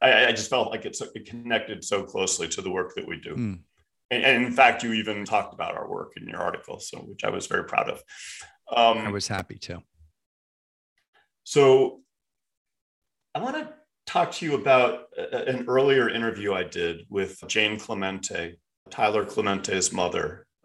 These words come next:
Speaker 1: I'm sure our listeners know who, who Tyler Clemente is and, and who Jane Clemente is, but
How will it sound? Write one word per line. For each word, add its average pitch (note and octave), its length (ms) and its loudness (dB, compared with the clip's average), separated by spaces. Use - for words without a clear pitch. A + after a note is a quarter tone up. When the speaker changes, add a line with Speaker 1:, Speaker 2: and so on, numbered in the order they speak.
Speaker 1:
I'm F#2 160 -2
sure A2 320 2
our A2 180 8
listeners F#2 560 0
know F2+ 320 -2
who, F2 240 -10
who F2 100 -10
Tyler F2+ 360 0
Clemente F2 460 -8
is - 420 -4
and, F#2 100 -12
and F#2 180 -8
who F2+ 100 -14
Jane - 260 -10
Clemente - 420 -10
is, G1+ 300 0
but - 200 -2